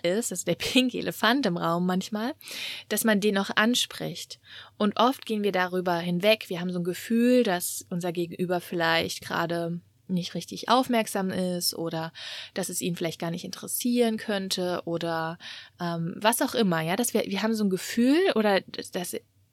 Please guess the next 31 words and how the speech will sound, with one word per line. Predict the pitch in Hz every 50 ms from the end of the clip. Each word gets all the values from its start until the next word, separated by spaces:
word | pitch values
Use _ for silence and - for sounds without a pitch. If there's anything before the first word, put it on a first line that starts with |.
| _ _ _ _ _ _ _ _ _ _ _ -
der | 202 196 185
oder | 180 170
diejenige | 175 185 185 180 180 175 170 175 170
unsicher | - 262 294 294 262 240 233 226 - 202 190
sind | 180 185 185 180 175 180 180 - - - - - - - - - - - - - _ _ _ _ _ _ _ _ _ - - - _ _ _
und | 226 220
wir | 214 226
haben | 220 220 220
da | 220 196
so | 196 190
ein | 190
Gefühl | 180 180 - - - 240 247 269 302 339 349 - -
und | 233 220 220 208 - - _ _
oft | 220 233 269 277 - - - - - - -
wird | 220 214 226
es | 233 220 226
aber | 196 196
nicht | 190 190 - -
benannt. | 185 175 175 180 190 185 175 165 175 175 - - - - _ _ _ _ _ _ _ -
Ja, | 190 190 208
wir | 208 208
gehen | 185 196 196
dann | 202 190
hinweg, | 185 180 180 175 170 175 202 220 262 - - - - - - 214 -
darüber | - 196 185 180 175 170
hinweg | 180 175 175 185 220 254 - -
und | - 196 196 - - _ _ _ _ _ _ _ _ _ _ _ _ _ _ - -
folgen | - - 220 208 202 202 -
einfach | - 190 180 - 180 -
unserem | - 175 165 170 165 165
Plan. | - - 196 196 196 175 160 170 180